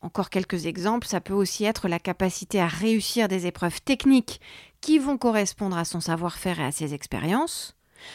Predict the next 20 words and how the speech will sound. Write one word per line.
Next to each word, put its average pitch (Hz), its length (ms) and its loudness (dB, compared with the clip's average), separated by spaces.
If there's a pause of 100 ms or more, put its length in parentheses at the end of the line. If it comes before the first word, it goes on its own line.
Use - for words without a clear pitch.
(220)
ou 320 120 2
encore 262 460 6
la 208 140 4
capacité 170 580 0
à 202 60 6
répondre 185 440 2
à 165 60 2
des 151 100 0
questions 247 600 0
qui 196 240 -4
vont 196 240 -4
permettre 175 520 -6
de 160 120 -4
tester 170 400 -2
la 170 100 2
véracité 233 720 4
de - 80 -4
son 185 160 -2
C 165 180 -4
V, 180 240 -4